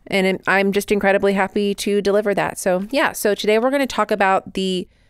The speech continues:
Suit of Cups. So we start off in the Suit of Wands because, as we talked about last week, we, we enter our bodies before we can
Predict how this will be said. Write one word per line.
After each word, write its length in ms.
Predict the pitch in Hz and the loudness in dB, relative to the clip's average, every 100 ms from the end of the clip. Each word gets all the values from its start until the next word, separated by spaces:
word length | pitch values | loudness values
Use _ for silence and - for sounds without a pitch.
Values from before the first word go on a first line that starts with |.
| _ _ | _ _
Suit 380 | - - 214 - | -10 -2 -2 -2
of 300 | - 170 175 | 0 0 0
Cups. 460 | - - - - - _ _ _ _ _ _ _ | -6 -6 -6 -10 -20 _ _ _ _ _ _ _
So 300 | - 262 254 | -2 2 2
we 100 | 240 | 2
start 220 | 233 262 | 0 2
off 160 | 277 302 | 2 2
in 80 | 294 | -2
the 80 | 285 | -2
Suit 180 | 226 | -2
of 140 | 208 190 | -2 -2
Wands 340 | 170 165 175 | -2 -2 -4
because, 240 | - 190 180 | -4 -4 0
as 160 | 180 180 | 0 0
we 100 | 208 | -4
talked 320 | - 175 - | -2 -4 -2
about 260 | - 170 - | 0 0 0
last 460 | 170 165 - - | -2 -2 -4 -10
week, 340 | 160 151 - - _ _ | -8 -8 -8 -18 _ _
we, 460 | - 208 196 196 - | -4 -2 0 -2 -4
we 180 | - 196 | -6 -2
enter 320 | 180 180 202 | -2 -2 0
our 160 | 175 160 | 2 2
bodies 520 | 160 170 165 165 156 | 2 2 2 2 -2
before 320 | - - 170 | -6 -2 0
we 220 | 156 165 151 | 0 -2 -4
can 340 | - 165 156 | -2 -2 -2